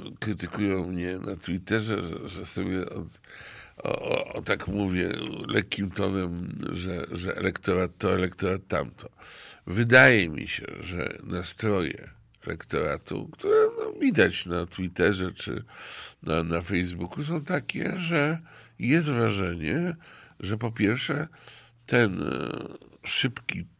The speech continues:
tok zmian został zatrzymany wetem prezydenckim dwudziestego czwartego lipca. I to powoduje coraz większą obawę i troskę o to, jak będzie z reformami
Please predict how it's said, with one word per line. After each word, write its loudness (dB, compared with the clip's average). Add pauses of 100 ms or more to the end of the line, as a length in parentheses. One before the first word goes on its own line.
(220)
tok -4
zmian 0
został -2
zatrzymany 0
wetem -2
prezydenckim -4
dwudziestego -6 (420)
czwartego -2
lipca. -6 (1200)
I 0
to 6
powoduje 2
coraz 4
większą 0
obawę 0
i -8
troskę -2
o 0
to, 0 (340)
jak 0
będzie 0
z -2
reformami 0